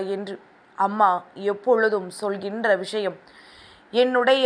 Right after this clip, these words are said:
பிள்ளை ஆணாக இருந்தாலும் பெண்ணாக இருந்தாலும் எனக்கு சமம்தான். எல்லோருடைய வாழ்க்கையிலும் நடக்கின்ற பிரச்சனையைத்தான் அம்மா பொதுவாக எடுத்துச் சொல்கின்றேன். அதனால்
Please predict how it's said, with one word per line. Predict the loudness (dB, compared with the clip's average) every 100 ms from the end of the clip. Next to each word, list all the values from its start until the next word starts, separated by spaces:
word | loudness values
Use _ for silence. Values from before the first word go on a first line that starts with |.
| 2
பிள்ளை | 2 2 4 6
ஆணாக | 6 6 4 2 0 -4
இருந்தாலும் | -2 -4 2 4 4 2 -6 -12 -8
பெண்ணாக | -6 0 2 2 0 -4
இருந்தாலும் | -2 -4 0 4 6 4 0 -8 -10
எனக்கு | -4 -4 -4 -6 -6
சமம்தான். | -2 -2 -2 2 2 2 -6 -20 -20 -20 -10 0
எல்லோருடைய | 2 4 6 6 4 2 2 4
வாழ்க்கையிலும் | 6 4 2 -2 -2 -2 -2 2
நடக்கின்ற | 2 4 0 -2 -6 -4 0 0
பிரச்சனையைத்தான் | 0 -2 0 0 0 -2 2 4 4 0
அம்மா | 0 0 2 2 2
பொதுவாக | 0 -2 2 4 4 2 -6
எடுத்துச் | -4 -2 -4 -6 -10
சொல்கின்றேன். | -6 -6 -4 -8 -4 -6 -6 -18 _ -20 -12 0
அதனால் | 2 4 4 4 4